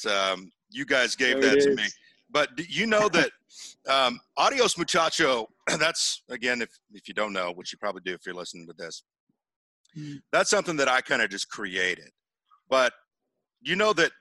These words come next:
Speaker 1: the Garcia Later part came from a listener.
Speaker 2: Really?
Speaker 1: Yeah, when you would hit the home run, say Garcia, uh, Orla-, Orlando Garcia Later, and then Adios Muchacho. Um,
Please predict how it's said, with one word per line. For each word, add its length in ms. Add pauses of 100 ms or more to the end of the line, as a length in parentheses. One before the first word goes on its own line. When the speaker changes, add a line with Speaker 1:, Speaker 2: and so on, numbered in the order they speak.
(220)
Speaker 1:
the 120
Garcia 480
Later 320
part 360
came 240
from 180
a 40
listener. 540 (1700)
Speaker 2:
Really? 380 (160)
Speaker 1:
Yeah, 200
when 180
you 120
would 120
hit 160
the 80
home 300
run, 440 (520)
say 240
Garcia, 440 (200)
uh, 160
Orla-, 260 (420)
Orlando 540
Garcia 500
Later, 380 (300)
and 140
then 120
Adios 400
Muchacho. 560 (720)
Um, 400